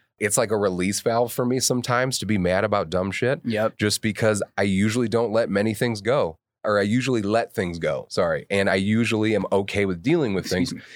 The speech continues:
Speaker 1: So when I get an opportunity to actually be angry about something, I'm like, "You know what? I'm gonna lean into this. I'm gonna get it all out." So I'll get mad when I'm dealing with those types of phone calls.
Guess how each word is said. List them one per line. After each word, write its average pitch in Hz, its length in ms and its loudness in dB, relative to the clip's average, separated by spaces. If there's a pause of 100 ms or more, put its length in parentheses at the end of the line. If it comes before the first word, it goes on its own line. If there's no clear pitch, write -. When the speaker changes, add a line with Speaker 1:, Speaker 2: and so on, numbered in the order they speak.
Speaker 1:
So - 120 -2
when 98 80 2
I 98 60 0
get 127 180 2
an 127 80 0
opportunity 104 720 0
to 90 120 0
actually 92 360 2
be 104 420 0
angry 120 380 2
about 90 280 0
something, 87 440 -2
I'm 110 120 0
like, 104 220 0
"You 127 60 -2
know 147 120 0
what? 147 240 2
I'm 139 100 0
gonna 139 120 0
lean 135 180 2
into 139 200 0
this. 90 200 0
I'm 117 80 2
gonna 117 120 -2
get 113 160 0
it 110 80 -2
all 107 200 2
out." 131 240 -2 (460)
So 95 320 0
I'll 98 140 0
get 98 400 -2
mad 90 280 0
when 90 160 0
I'm 87 160 0
dealing 92 400 0
with 95 120 2
those 92 180 2
types 95 200 0
of 92 100 -4
phone 90 200 0
calls. 90 540 0